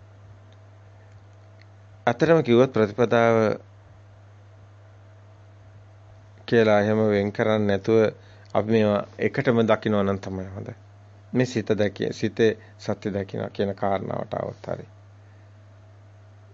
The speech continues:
මේ විදිහට අපි ලියලා බලන්නේ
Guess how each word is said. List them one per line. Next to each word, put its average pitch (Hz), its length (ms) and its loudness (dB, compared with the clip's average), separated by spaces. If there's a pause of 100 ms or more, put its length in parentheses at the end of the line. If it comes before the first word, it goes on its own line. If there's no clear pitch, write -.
(1080)
මේ 156 120 4
විදිහට 180 220 4
අපි 170 200 2
ලියලා 131 320 4
බලන්නේ 113 640 2